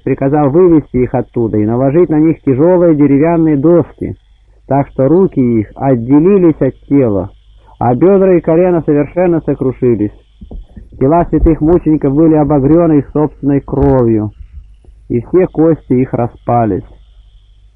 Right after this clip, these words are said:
Потом привели их отца Иоанна. Князь схватил его левой рукой за шею, а правой вонзил нож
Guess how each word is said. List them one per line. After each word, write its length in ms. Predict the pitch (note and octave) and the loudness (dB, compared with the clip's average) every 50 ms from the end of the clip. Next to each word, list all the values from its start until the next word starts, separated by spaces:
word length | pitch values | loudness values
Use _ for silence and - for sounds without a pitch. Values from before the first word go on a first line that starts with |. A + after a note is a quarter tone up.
| _ - _ _ - | _ -20 _ _ -8
Потом 300 | B2+ B2+ - D#3+ D#3+ D3+ | -6 -4 -2 -2 -2 0
привели 480 | D#3+ D#3 D3 D3+ D3 D3+ E3 E3+ D#3+ | 2 2 4 4 4 4 4 2 2
их 80 | C#3+ - | 2 0
отца 400 | D3 C3+ - - D#3+ D#3 D#3 D3 | -2 -2 -2 -2 0 2 2 4
Иоанна. 720 | D3 D3 D3 D3 D3+ D3 C#3+ C3+ A#2 G#2 F#2+ F#2 F#2 G2 - _ _ _ _ _ - | 2 2 2 2 2 2 2 2 0 0 0 -2 -4 -8 -12 _ _ _ _ _ -8
Князь 320 | A#2+ B2 D3 E3 D#3+ D3+ - - - | -4 -2 0 0 -2 -4 -6 -12 -10
схватил 460 | - C3+ C#3+ - F#3 G#3 A3 G3 F#3+ | -6 -6 -4 -2 0 0 2 4 4
его 100 | F3+ E3+ | 4 4
левой 300 | E3+ E3+ E3+ D#3+ D#3+ D#3 | 2 2 2 2 0 0
рукой 280 | D#3 D3 - D#3 D3+ C3+ | -2 -2 0 0 0 0
за 160 | C#3 D3+ C#3+ | 0 -2 -2
шею, 320 | - D#3 C#3+ C3+ C3 C3 | -2 -2 -2 0 0 -2
а 40 | C3+ | -2
правой 420 | - - D#3 F3+ F#3 F3+ E3+ D#3+ | -4 -4 -2 0 0 2 0 0
вонзил 480 | C3+ C#3 D#3 D#3+ D3 C#3 D#3 E3+ E3 D3+ | 0 0 0 0 0 0 2 2 2 2
нож 260 | D3+ E3+ F3+ F3 C#3+ | 2 2 2 0 -2